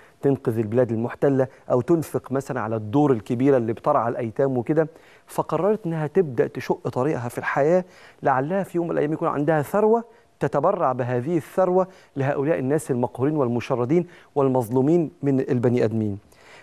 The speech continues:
وهي بت-، أثناء تعليمها جالها منحة دراسية علشان تدرس في بعض الدول، راحت درست هناك، ولما د-، درست خلصت الدراسة هناك واشتغلت مدرسة. لكن موقف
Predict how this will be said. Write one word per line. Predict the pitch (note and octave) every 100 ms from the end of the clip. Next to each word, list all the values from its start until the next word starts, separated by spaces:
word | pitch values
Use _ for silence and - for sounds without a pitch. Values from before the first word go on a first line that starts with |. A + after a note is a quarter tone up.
| - -
وهي | D3 F3+ B3+ B3 D3 - - - -
بت-، | - B2+ - C3+
أثناء | - B2+ - D#3 F3+ -
تعليمها | C#3+ B2 F3+ G3
جالها | E3 A3 C#3+
منحة | D3 F#3 -
دراسية | A#2+ A#2+ A2+ - F#3 G3+ G3+ - -
علشان | B2+ B2 - D#3+ F3 D#3+ D#3
تدرس | D#3+ C3+ A#2+
في | -
بعض | A2+ C3 A2 C3
الدول، | G#2+ C3+ F3+ D#3
راحت | F#3 -
درست | A#2+ C#3 D3+ - C3 - - - -
هناك، | C#3+ C#3+ F3+ - - - -
ولما | C3+ A#3 B3 E3
د-، | C3 C3 B2+ C#3+ B2+ B2
درست | B2 F3 F3+ A#3+ - - _ _ _ -
خلصت | C3+ C3+ D#3+ D3
الدراسة | A#2+ B2 D3 D3
هناك | F3+ D#3+
واشتغلت | - F#3+ E3+ C3+
مدرسة. | A2 G#2+ - - _ _ _ _ _ - -
لكن | E3+ G#3+ G3
موقف | G#3+ G#3+ C#3 -